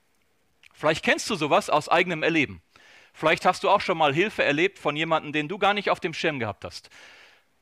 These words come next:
Vielleicht auch bei einem Umzug oder bei einem Möbelkauf oder vielleicht, ähm, bei Lebensfragen, die du für dich nicht beantworten konntest. Vielleicht, ähm,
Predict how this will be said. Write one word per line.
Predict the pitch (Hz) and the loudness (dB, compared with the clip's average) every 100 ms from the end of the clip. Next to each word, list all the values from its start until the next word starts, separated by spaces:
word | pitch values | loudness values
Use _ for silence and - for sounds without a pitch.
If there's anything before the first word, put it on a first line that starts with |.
| _ | _
Vielleicht | - 139 - | -2 -2 2
auch | 147 | 0
bei | 135 | 2
einem | 123 | 0
Umzug | 143 254 - 226 220 | -2 -4 -2 -2 0
oder | 156 131 | 0 0
bei | 120 | 0
einem | 120 127 | 0 0
Möbelkauf | 220 226 - 175 165 170 - | 0 0 0 2 2 0 -8
oder | - 120 113 | -8 -4 -4
vielleicht, | 110 127 104 101 110 - _ - | -4 -6 -4 -4 -6 -12 _ -12
ähm, | 101 101 101 98 _ - - _ | -10 -10 -12 -16 _ -20 -20 _
bei | 120 | 0
Lebensfragen, | 127 220 285 - 196 202 208 | 2 2 0 0 4 4 2
die | 180 | -2
du | 170 | -2
für | 170 | -4
dich | 170 - | -6 -8
nicht | 170 - | -10 -2
beantworten | 123 160 151 139 135 | -2 0 0 -2 -2
konntest. | 135 127 120 - - _ - - - - _ | -8 -8 -10 -12 -20 _ -20 -20 -20 -20 _
Vielleicht, | - 127 120 120 - | -6 2 2 2 -4
ähm, | 127 123 123 123 120 | 0 2 2 -2 -8